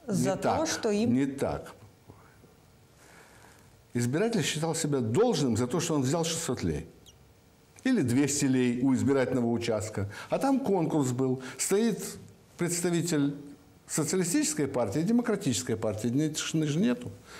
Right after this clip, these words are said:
Speaker 2: Один предлагает триста лей за голос, а другой четыреста.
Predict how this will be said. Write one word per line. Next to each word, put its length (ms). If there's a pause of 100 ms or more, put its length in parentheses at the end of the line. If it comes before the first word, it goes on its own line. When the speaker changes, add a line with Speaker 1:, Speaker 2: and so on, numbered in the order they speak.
(120)
Speaker 2:
Один 240
предлагает 480
триста 360
лей 140
за 140
голос, 320
а 60
другой 280
четыреста. 640